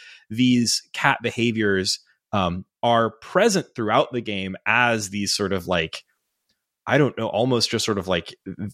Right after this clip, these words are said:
uh, ways of increasing immersion and making you feel like you're being kitty cat. Um, but it, it still finds ways to, like, work those in as actual gameplay too. I thought that was really cool.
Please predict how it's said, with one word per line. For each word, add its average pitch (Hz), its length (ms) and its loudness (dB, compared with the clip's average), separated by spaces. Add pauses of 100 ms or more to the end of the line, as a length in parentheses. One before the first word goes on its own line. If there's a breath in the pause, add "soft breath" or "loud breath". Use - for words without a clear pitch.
(160)
uh, 92 220 2 (160)
ways 113 400 2
of 101 240 0 (120)
increasing 107 600 -2
immersion 95 560 -2
and 87 120 -4
making 90 300 -2
you 90 100 -2
feel 92 460 -2
like 101 260 2
you're 95 140 0
being 104 400 -2
kitty 135 260 0
cat. 90 360 -2 (560 loud breath)
Um, 85 460 0 (140)
but 117 180 6
it, 120 180 -2
it 113 100 -2
still 117 220 2
finds 104 280 0
ways 95 240 0
to, 95 100 -6
like, 82 180 -4
work 87 220 -2
those 82 180 0
in 85 100 -2
as 85 120 -2
actual 85 420 -2
gameplay 92 560 0
too. 71 400 0
I - 80 0
thought 95 120 2
that - 100 0
was - 100 -8
really - 160 -2
cool. - 320 -2